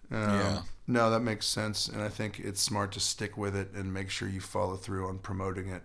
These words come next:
Speaker 1: Um,
Speaker 2: Yeah, yeah.
Speaker 1: and even if you
Speaker 2: And keep
Speaker 1: feel like,
Speaker 2: swinging.
Speaker 1: I think you've done a pretty good job. Some of the stuff I've seen online of just, uh, I think anytime
Speaker 2: Oh, I shamelessly p-, keep, I mean, I'm still, eh, like, every day putting it up and going, "Check this out." So
Speaker 1: <laughs> Right, right.
Speaker 2: I'm not letting it die yet.
Speaker 1: I think you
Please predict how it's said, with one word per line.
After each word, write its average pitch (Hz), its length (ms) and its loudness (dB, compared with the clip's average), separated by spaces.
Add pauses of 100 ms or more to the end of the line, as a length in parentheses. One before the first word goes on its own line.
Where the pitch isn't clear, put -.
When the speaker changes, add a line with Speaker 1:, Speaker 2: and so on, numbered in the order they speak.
(760)
Speaker 1:
Um, 92 460 -2
Speaker 2:
Yeah, 80 260 -2
yeah. 76 240 -4
Speaker 1:
and 131 100 6
even 135 240 8
if 123 220 2
you 117 100 0
Speaker 2:
And 110 80 -2
keep - 140 -2
Speaker 1:
feel 120 200 10
like, 110 260 8
Speaker 2:
swinging. 71 180 -4
Speaker 1:
I 117 60 6
think 139 160 4
you've 107 100 -2
done 107 160 2
a 98 60 0
pretty 104 240 -2
good 101 140 -2
job. 104 260 4
Some 110 140 -2
of 101 60 -2
the - 40 -2
stuff 98 140 -2
I've 98 120 -2
seen 107 180 -2
online 101 440 0
of 98 140 -2
just, 98 360 -4 (920)
uh, 95 320 2
I 113 60 -2
think 120 160 2
anytime 107 640 4
Speaker 2:
Oh, 95 120 4
I 156 100 12
shamelessly 120 680 8
p-, - 120 -6
keep, 113 260 4
I 110 100 4
mean, 110 140 6
I'm 117 160 6
still, 117 440 10
eh, 107 160 6
like, 104 180 6
every 107 300 6
day 104 240 10
putting 110 360 6
it 98 100 4
up 98 140 4
and 98 80 4
going, 98 180 2
"Check 226 280 6
this 220 300 10
out." 82 340 2
So 87 300 8
Speaker 1:
<laughs> - 160 12
Right, 143 280 10
right. 120 220 6
Speaker 2:
I'm 135 100 6
not 220 160 10
letting 98 200 8
it 85 100 2
die 85 200 8
yet. 82 200 2
Speaker 1:
I 135 180 10
think 143 440 2
you 135 340 2